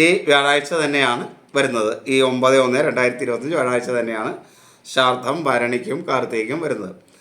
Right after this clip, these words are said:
പിറന്നാൾ ഭരണിക്കും. എൻ്റെ നക്ഷത്ര ഫലങ്ങൾ തുടർച്ചയായി ലഭിക്കണമെന്ന് ആഗ്രഹിക്കുന്നവർ ഇത് എന്തെങ്കിലും കമൻറ്റ് ചെയ്യുക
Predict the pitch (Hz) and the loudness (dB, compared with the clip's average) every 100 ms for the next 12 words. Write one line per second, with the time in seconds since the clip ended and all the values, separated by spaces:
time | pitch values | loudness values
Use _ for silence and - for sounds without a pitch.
0 | _ - 127 131 123 107 135 - 131 120 | _ -2 2 4 2 -2 -4 -6 -2 -2
1 | 104 90 - _ _ _ _ _ _ _ | -2 -8 -18 _ _ _ _ _ _ _
2 | _ - _ _ _ _ _ _ _ _ | _ -20 _ _ _ _ _ _ _ _
3 | _ _ - 151 165 156 135 175 - - | _ _ 0 2 6 6 4 0 -6 -12
4 | - 151 151 170 170 160 160 160 156 160 | -2 -2 0 0 2 4 2 2 0 2
5 | 165 175 - 220 202 202 180 160 156 151 | 2 0 0 4 4 4 4 2 0 0
6 | 147 139 139 151 165 165 165 175 - - | 2 2 4 2 2 2 4 4 2 -2
7 | - - - - - - - 139 147 143 | -18 -20 -20 -20 -20 -6 2 4 4 2
8 | 156 185 185 180 170 143 139 135 - 127 | 2 4 4 2 2 0 0 -4 -4 0